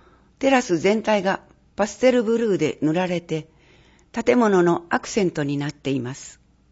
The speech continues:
二枚目、説明。雑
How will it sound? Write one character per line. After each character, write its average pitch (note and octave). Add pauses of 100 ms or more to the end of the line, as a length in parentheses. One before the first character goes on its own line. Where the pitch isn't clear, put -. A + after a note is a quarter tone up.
(1500)
二 A3
枚 B3+
目、 A#3+
説 -
明。 F3+ (1000)
雑 A3